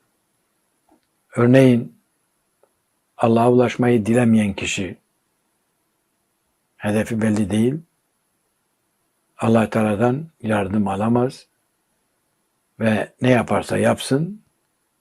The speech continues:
o ibadetler boşa gidiyor. Allah Teala'nın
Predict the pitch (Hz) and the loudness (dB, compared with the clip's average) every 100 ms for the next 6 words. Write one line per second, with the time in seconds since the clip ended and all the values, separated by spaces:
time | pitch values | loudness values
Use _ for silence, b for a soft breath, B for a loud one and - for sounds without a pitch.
0 | _ _ - 120 110 104 98 87 135 110 | _ _ 2 2 4 0 -2 -4 -2 0
1 | 101 - 104 85 73 78 76 - _ _ | -2 -2 -4 -4 -8 -10 -12 -18 _ _
2 | _ _ _ _ _ _ _ _ _ _ | _ _ _ _ _ _ _ _ _ _
3 | _ _ _ _ _ _ - 113 113 113 | _ _ _ _ _ _ -10 -2 0 0
4 | 113 117 113 113 127 123 110 | 0 -2 0 2 2 0 -2